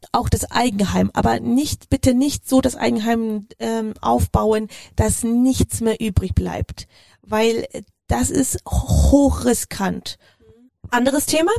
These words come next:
Speaker 2: In deinem Podcast geht's ja auch viel um das Thema Mindset. Und du sagst ja, ähm, der Schlüssel für das eigene Glück liegt im Unterbewusstsein.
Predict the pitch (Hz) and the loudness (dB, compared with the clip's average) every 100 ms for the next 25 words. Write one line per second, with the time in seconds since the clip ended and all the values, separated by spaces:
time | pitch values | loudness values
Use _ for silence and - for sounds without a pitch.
0 | - - - 240 240 247 269 277 - 294 | -2 -4 -2 0 2 2 2 4 2 2
1 | - 277 - 254 262 - - 202 - 262 | -2 -2 -2 -4 0 0 2 0 0 0
2 | 262 220 220 - - 226 214 208 202 190 | -2 -2 -2 -2 -2 -2 0 0 0 -2
3 | - 180 170 160 170 - - - - - | -8 -2 0 0 -2 -4 -6 -10 -14 -20
4 | _ _ _ _ - 240 233 254 262 262 | _ _ _ _ -6 -2 0 4 6 6
5 | 254 - 214 254 - - 440 440 - - | 4 2 2 0 -2 0 2 2 2 2
6 | 208 208 208 208 262 285 277 - 220 208 | 2 0 -2 -2 -2 -2 -2 -4 -4 -2
7 | 202 - 214 220 214 - 208 247 - - | -4 -4 -4 -4 -6 -6 -6 -6 -6 -8
8 | 220 - 214 208 254 254 240 208 175 165 | -10 -6 -6 0 0 0 0 -2 0 -4
9 | 151 160 - - - - 185 | -6 -6 -6 -6 -6 -8 -8